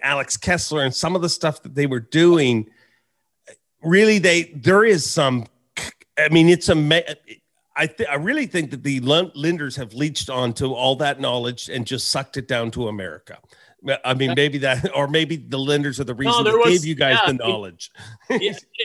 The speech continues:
Speaker 2: vice versa. I mean, like, a lot of us learned from those guys, but they've, yeah, they've learned a lot from Kez and, and, and Ted Stuner. Ted Stuner, who you just mentioned. So, um,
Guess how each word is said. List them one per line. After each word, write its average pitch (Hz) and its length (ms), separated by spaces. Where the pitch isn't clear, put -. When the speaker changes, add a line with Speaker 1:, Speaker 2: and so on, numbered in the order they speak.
Speaker 2:
vice 262 340
versa. 208 420
I 170 80
mean, 165 220
like, 165 260
a 175 240
lot 196 260
of 190 80
us 196 220
learned 170 300
from 160 100
those 147 220
guys, 151 280
but - 180
they've, 156 280
yeah, 143 220
they've 147 200
learned 151 240
a 123 40
lot 123 320
from - 120
Kez 117 440
and, 110 220
and, 107 280
and 110 180
Ted 113 200
Stuner. 113 420
Ted 214 220
Stuner, 214 480
who 170 60
you 165 140
just 160 220
mentioned. 143 500
So, 143 460
um, 131 480